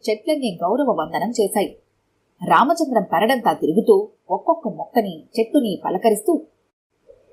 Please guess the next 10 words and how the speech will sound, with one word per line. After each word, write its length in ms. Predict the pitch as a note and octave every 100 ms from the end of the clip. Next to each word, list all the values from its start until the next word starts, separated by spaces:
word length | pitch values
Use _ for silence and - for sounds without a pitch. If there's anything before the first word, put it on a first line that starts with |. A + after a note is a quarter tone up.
| _ -
పరామర్శిస్తుంటే 1040 | G3+ C4 E4+ D4+ F3 - G3 G3 E4 - _ _ _ -
ప్రకృతి 400 | A#3 - G4+ -
నిండుగా 360 | D3+ F#3 B3 G3
హసిస్తోంది. 760 | A#3+ - A3+ - G3+ - - _ _ _ _ _ _ _ -
పడకగది 440 | D4 E4+ F4 A3
కిటికీ 380 | - D#3+ C#4 C4+
పక్కనే 460 | E3 - A#3 G#3+ G3
వరుసగా 540 | E3+ F#3+ C4 A3 A3+ F#3
యూకలిప్టస్ 640 | A3+ C#4 A3 - G3 -
చెట్లు, 280 | G3 - E3+